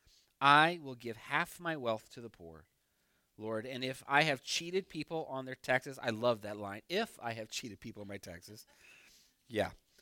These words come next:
um, I will give them back four times as much." Jesus responded,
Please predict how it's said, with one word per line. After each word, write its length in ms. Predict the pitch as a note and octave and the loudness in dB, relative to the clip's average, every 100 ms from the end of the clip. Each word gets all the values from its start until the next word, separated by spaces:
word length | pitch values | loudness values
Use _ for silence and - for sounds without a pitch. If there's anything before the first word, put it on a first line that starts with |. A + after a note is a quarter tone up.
| _ - | _ 0
um, 380 | C#3 C3 A#2 A#2+ _ - _ | 4 6 4 -4 _ -20 _
I 340 | D3 D#3+ F3+ | 12 12 12
will 240 | G3 F3 E3 | 12 6 4
give 320 | - D#3+ D3+ | 6 4 6
them 220 | D3 C3+ | 4 4
back 640 | A#2+ D3 C#3 G2 - - - _ _ _ _ _ _ _ _ - - | 8 10 10 8 -2 -16 -20 _ _ _ _ _ _ _ _ -14 12
four 380 | A3 G#3+ G#3 | 12 12 12
times 640 | G3 - F#3 F3 D3+ C#3 C3 | 8 10 12 12 12 8 0
as 160 | C3 | 0
much." 640 | C3+ C#3 A2+ - - - - _ _ _ _ _ _ _ _ _ _ | 6 6 6 0 -4 -4 -10 _ _ _ _ _ _ _ _ _ _
Jesus 320 | - B2+ C#3 - | -10 -6 -4 -2
responded, 560 | C#3 A#2 G#2+ F#2+ F2+ | -2 2 2 0 -8